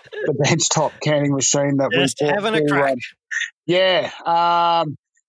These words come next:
Speaker 2: and surprisingly, um, none of the ones that we rattled off on the benchtop, um, we got a couple of silvers, which I was impressed with, but no golds out of those. But yeah, super stoked with, um, with, with, with our result.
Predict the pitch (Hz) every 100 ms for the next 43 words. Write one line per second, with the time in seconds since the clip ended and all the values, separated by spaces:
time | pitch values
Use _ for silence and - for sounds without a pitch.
0 | _ 165 165 156 143 156 - 156 151 151
1 | 147 143 139 143 139 139 135 151 147 139
2 | 135 143 143 131 139 135 131 139 - 139
3 | 127 - 127 - - 131 - _ _ 139
4 | 135 131 131 123 120 117 107 - _ _
5 | 180 240 - 160 123 - 170 175 254 185
6 | 170 147 123 127 - 139 - 151 147 127
7 | 127 131 120 117 123 135 123 117 110 -
8 | - 123 - 180 156 - 196 180 165 -
9 | 165 165 165 - - - - 143 143 -
10 | 147 139 156 147 - 143 - 156 143 139
11 | 127 123 117 -